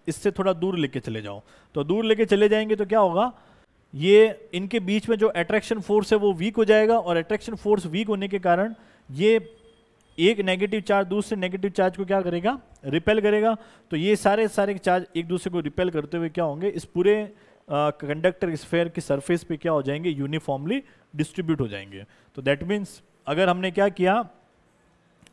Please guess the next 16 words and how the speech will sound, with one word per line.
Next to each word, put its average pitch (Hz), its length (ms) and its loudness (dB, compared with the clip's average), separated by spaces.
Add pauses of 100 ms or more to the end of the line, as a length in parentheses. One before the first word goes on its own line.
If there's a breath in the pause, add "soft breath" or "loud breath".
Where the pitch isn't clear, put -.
(160)
अब 147 160 0
हमने 170 220 -4
ग्राउंड 156 320 0
भी 202 100 2
हटा 170 260 4
दिया 202 320 0 (580 soft breath)
और 156 300 0
ग्लास 160 360 0
रॉड 180 220 -2
को 185 100 -4
भी 185 140 0
रिमूव 165 280 -2
कर 131 160 -6
दिया 110 180 -8
यहाँ 104 180 -8
से। 101 180 -18